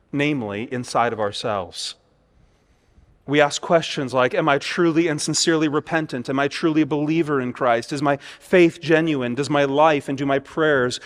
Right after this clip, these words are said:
reflect the fact that I'm a follower of Christ?" The problem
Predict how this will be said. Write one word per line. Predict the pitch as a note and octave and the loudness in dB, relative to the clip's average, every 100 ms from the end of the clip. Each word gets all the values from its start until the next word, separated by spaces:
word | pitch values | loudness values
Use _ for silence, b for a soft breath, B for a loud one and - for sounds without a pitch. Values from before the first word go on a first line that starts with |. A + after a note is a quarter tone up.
| B | B
reflect | D#3 D3+ - D#3+ E3 | -4 -4 2 0 0
the | D#3+ | -6
fact | - C3 A#2+ - | 0 0 0 -2
that | B2 | -4
I'm | B2 | -4
a | |
follower | - D#3+ D3+ D3+ B2 | 0 4 4 4 0
of | A2 | -2
Christ?" | - A2 G2 F#2+ - B B - | -4 -4 -2 -4 -12 B B -4
The | D#3 | -4
problem | - - F#3 G#3 C#3 G#2+ A#2 | -2 2 4 4 2 -2 -4